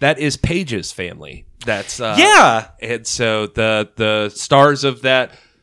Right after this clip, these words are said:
Speaker 1: Fighting With My Family movie that came out, he was trained by Paige's parents.
Speaker 2: Which is,
Speaker 1: And
Speaker 2: I mean, awesome. I
Speaker 1: Yeah.
Speaker 2: mean,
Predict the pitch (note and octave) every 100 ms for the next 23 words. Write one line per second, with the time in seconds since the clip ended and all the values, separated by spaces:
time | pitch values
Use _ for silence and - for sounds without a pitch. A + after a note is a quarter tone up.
0 | _ - D#3 D#3 C3 A#2+ A#2 A2+ - A#2
1 | A#2 A2+ A#2 A2+ A2+ A2+ - A2+ G#2 A#2+
2 | A2 F2 A2+ A2+ G#2 - G#2 G2+ G2+ F#2
3 | F#2+ F#2+ - G2 F#2 F#2 - A2+ G#2 E2+
4 | E3 G#3 G3+ - F#3 A3+ A3 G3 C#4+ C4
5 | G3+ E3+ E3 E3